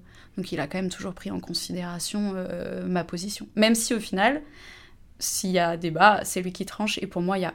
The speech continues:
aucun souci, parce qu'en fait, c'est son expérience, c'est aussi, euh, sa formation, et donc moi, j'ai aucun souci avec ça, sur le fait que si quelqu'un doit trancher, c'est lui, il y a pas de problème, quoi.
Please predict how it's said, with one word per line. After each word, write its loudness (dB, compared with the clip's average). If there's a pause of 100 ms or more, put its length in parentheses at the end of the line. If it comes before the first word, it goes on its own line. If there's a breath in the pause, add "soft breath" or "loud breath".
aucun -10
souci, -4
parce -4
qu'en -6
fait, -2
c'est -6
son -2
expérience, -2
c'est -4
aussi, -4
euh, -2
sa -4
formation, -2
et -4
donc -8
moi, -4
j'ai -6
aucun -6
souci -12
avec -6
ça, -2
sur -6
le -10
fait -12
que -10
si -8
quelqu'un -2
doit 0
trancher, -6
c'est -10
lui, -4
il -2
y -2
a -4
pas -8
de -18
problème, -8
quoi. -16